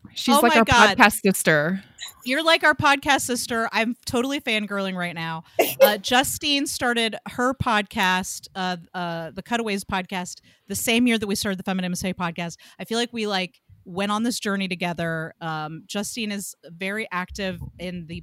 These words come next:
Speaker 2: podcast community and, uh, uh, uplifting women podcasters and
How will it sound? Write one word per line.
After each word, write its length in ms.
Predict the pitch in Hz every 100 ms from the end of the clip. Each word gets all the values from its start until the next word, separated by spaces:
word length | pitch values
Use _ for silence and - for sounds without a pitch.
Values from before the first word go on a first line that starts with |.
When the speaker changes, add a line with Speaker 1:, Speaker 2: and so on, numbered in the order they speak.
| -
Speaker 2:
podcast 360 | 196 202 196 -
community 640 | 202 262 269 247 226 220 - _ _
and, 440 | 185 185 185 180 - 185
uh, 380 | 170 160 160 - _ 180
uh, 120 | 165 220
uplifting 720 | 233 208 226 - 262 240 208
women 280 | 240 277 262
podcasters 840 | - 240 226 226 220 - 214 190
and 180 | 170